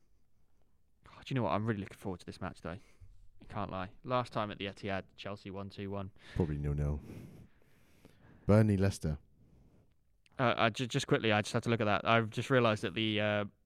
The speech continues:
Speaker 1: what the Premier League app call the king of the match from, uh, the last time we played at the Etihad was Edouard Mendy, who is currently at the African Cup of Nations, so maybe not. But, um, I'm gonna stick with it, two one. Who do you say? Burnley, Leicester?
Speaker 2: Yeah.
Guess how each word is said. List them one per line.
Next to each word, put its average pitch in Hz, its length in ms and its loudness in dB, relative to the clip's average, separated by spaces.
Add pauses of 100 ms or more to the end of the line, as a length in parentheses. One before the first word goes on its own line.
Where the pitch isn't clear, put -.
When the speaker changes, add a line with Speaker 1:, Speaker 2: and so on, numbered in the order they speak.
(580)
Speaker 1:
what 123 320 -2
the 120 160 0
Premier 113 260 -2
League 104 200 0
app - 180 -2
call 107 180 -4
the 101 120 0
king 127 240 -4
of 110 100 -4
the 104 80 -4
match - 440 -4 (120)
from, 98 600 -2
uh, 95 180 -2
the 101 100 0
last 104 220 0
time 98 120 -2
we 95 80 -4
played 101 180 -2
at - 60 -8
the - 80 -6
Etihad 98 380 -6
was 95 340 -6
Edouard 101 300 -6
Mendy, 92 340 -6
who - 100 -12
is - 120 -14
currently - 300 -12
at - 80 -16
the 104 80 -16
African - 280 -14
Cup - 160 -14
of - 80 -14
Nations, - 380 -12
so - 180 -8 (240)
maybe 98 240 -8
not. - 180 -10 (200)
But, - 180 -10 (120)
um, - 280 -10 (520)
I'm 123 80 0
gonna 98 100 -2
stick - 220 -12
with - 80 -8
it, - 80 -10
two - 200 -10
one. - 120 -12 (640)
Who 147 60 2
do - 40 4
you 131 40 2
say? 139 140 4
Burnley, 123 840 2
Leicester? 113 500 -6
Speaker 2:
Yeah. 107 140 6